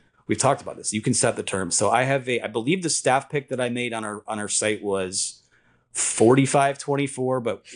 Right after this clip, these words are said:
would it surprise me if it was, you know, thirty-eight twenty-seven? It wouldn't. That's, um, I just don't, there's not a lot of,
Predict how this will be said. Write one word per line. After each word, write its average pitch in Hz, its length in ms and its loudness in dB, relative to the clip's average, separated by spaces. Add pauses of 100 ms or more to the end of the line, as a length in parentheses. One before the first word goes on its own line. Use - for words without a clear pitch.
would 117 180 2
it 127 80 0
surprise 104 480 0
me 123 100 0
if 123 100 -4
it 123 120 -2
was, 120 440 -2
you 92 60 -16
know, 101 100 -8
thirty-eight 107 640 -2
twenty-seven? 107 640 -2
It 107 120 -2
wouldn't. 95 440 -4
That's, - 460 0 (380)
um, 95 560 2
I 110 40 4
just - 200 2
don't, 123 380 2 (400)
there's 127 220 4
not 139 220 4
a 160 60 2
lot 139 240 0
of, 113 140 -12